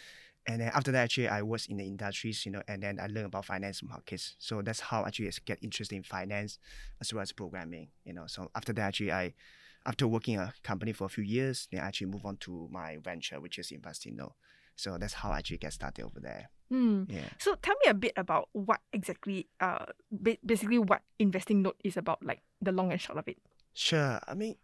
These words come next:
Speaker 1: Investing Note eventually is actually, you know, um, it's a social network, you know, that allows each individual actually to share about their investment ideas in the stock markets. They can even share about, you know, their news, you know, that they saw that are interested about these stocks, and they want to find out what is the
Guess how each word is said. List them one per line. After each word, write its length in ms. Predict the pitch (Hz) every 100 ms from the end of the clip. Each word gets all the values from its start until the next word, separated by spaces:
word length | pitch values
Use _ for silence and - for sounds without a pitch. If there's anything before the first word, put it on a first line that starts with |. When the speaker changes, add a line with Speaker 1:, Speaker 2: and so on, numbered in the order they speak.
| 160
Speaker 1:
Investing 340 | 170 190 202
Note 160 | 196 135
eventually 400 | 135 139 165 147
is 240 | 113 -
actually, 400 | 120 - 123 117
you 60 | 104
know, 160 | 107 -
um, 300 | 98 95 -
it's 160 | - 131
a 80 | 120
social 320 | - 123 156
network, 400 | 151 156 165 170 -
you 80 | 117
know, 80 |
that 160 | 117 131
allows 380 | 120 110 120 127 - -
each 280 | 127 - -
individual 640 | 117 113 104 110 113 107
actually 240 | 104 - 110
to 120 | 98
share 360 | - - 117
about 340 | 101 107 98 92
their 160 | 90 87 - - - -
investment 520 | 107 104 104 113 107
ideas 460 | 101 90 107 101 -
in 100 | 85
the 80 |
stock 220 | 90 101 98
markets. 500 | 95 - 135 - - - - - -
They 80 | 127
can 120 | 127
even 160 | 131 160
share 300 | - 147 135
about, 380 | 104 104 101 98
you 60 |
know, 100 | 95
their 300 | 95 98 95 87
news, 460 | - 113 113 113 110
you 60 | 95
know, 80 |
that 140 | 95 95
they 60 | 101
saw 280 | - 104 101
that 100 | 90
are 60 |
interested 480 | 87 104 - 98 107
about 240 | - 85
these 140 | 107 92
stocks, 460 | - 117 123 - -
and 120 | 110
they 40 | 120
want 120 | 147
to 60 |
find 220 | 135 131 127
out 80 | 120
what 120 | 135
is 100 |
the 80 | 123